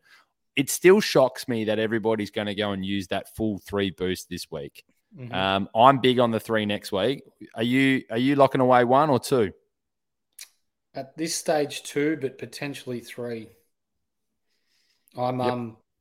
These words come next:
Speaker 2: yeah, I'm well behind with, uh, my Primo's not scoring last week, and while I'm not going to trade out any of my premiums,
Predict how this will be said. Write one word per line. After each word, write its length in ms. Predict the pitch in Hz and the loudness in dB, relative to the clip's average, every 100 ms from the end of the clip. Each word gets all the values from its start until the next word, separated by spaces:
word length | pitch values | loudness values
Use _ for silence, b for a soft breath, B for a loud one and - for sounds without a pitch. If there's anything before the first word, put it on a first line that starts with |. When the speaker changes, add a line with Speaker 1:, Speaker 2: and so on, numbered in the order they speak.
| _ _ - _ | _ _ -20 _
Speaker 2:
yeah, 280 | 139 135 127 | -2 0 0
I'm 200 | 131 127 | -4 0
well 220 | 131 127 | 2 2
behind 500 | 127 113 123 127 120 | -2 -6 -6 -6 -6
with, 260 | 123 - | -6 -6
uh, 300 | 127 120 120 B B B _ | -6 -4 -6 B B B _
my 160 | 139 | -4
Primo's 480 | 135 - 147 143 135 | -2 0 0 0 -2
not 180 | 131 131 | -4 -6
scoring 420 | - 131 131 131 | -8 -4 -4 -4
last 300 | 127 127 - | -4 -4 -4
week, 280 | 135 147 147 | 0 0 0
and 220 | 135 120 B B B _ | -4 -4 B B B _
while 280 | 135 139 139 | -2 0 2
I'm 160 | 135 139 | 2 0
not 200 | 151 135 | -2 -2
going 240 | 139 135 | -2 -2
to 140 | 131 127 | -4 -6
trade 380 | - 131 131 | -6 -2 0
out 160 | 127 123 | 2 0
any 180 | 131 127 | -2 -6
of 60 | 117 | -6
my 140 | 120 | -6
premiums, 880 | 120 - 131 131 123 139 196 196 | -6 -4 -4 -2 -4 -4 -6 -8